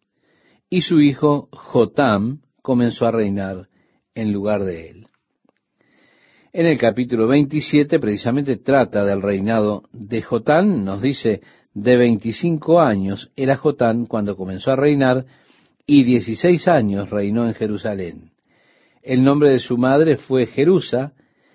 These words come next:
hija de Sadoc, e hizo lo recto ante los ojos de Jehová, conforme a todas las cosas que había hecho Usías su padre, salvo que no entró en el santuario de Jehová".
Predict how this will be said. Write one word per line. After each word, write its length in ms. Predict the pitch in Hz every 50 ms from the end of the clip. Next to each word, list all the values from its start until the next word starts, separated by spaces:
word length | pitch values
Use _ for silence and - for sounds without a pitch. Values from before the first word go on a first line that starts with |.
| _ _ _
hija 260 | - 127 123 - 113
de 100 | 107 101
Sadoc, 520 | - - 110 110 120 127 110 90 - - - _ _ _ _
e 100 | - 117
hizo 240 | 123 127 - - 123
lo 140 | 117 107 104
recto 480 | 113 135 170 175 139 - _ - 117
ante 220 | 110 107 98 107 101
los 140 | 98 98 -
ojos 220 | 135 117 120 107
de 80 | 104 95
Jehová, 400 | - 107 107 123 147 160 170 - _ _ _ _ _ _ _ _
conforme 640 | - 131 127 120 113 - - 175 175 165 156 135
a 80 | 123 117
todas 420 | - _ - 196 196 196 190 180
las 180 | 160 151 131 -
cosas 680 | _ - - 143 107 98 - - 98 95 95 - - _ _ _ _ _ _ _ _ _ _
que 160 | - 127 127
había 320 | 123 123 131 147 147 135 123 127
hecho 340 | 131 127 123 - 120 110
Usías 500 | 107 107 107 - - 143 127 113 92 - - _ _ _ _ _ _
su 300 | - - - 131 117 -
padre, 540 | - 117 98 90 85 87 87 90 92 - _ _ _ _ _ _ _
salvo 800 | _ - - - 170 170 156 127 104 95 90 90 95 117 151 - _ _ _ _ _ _ _ _ _ _ _ _ _ _ _
que 160 | - 131 131
no 160 | 139 156 170 175
entró 380 | 160 139 117 - 143 156 156
en 140 | 143 131 127
el 40 | 113
santuario 640 | - - 110 101 95 - 120 117 117 113 110 104
de 100 | 101 98
Jehová". 400 | - - - 92 90 85 90 -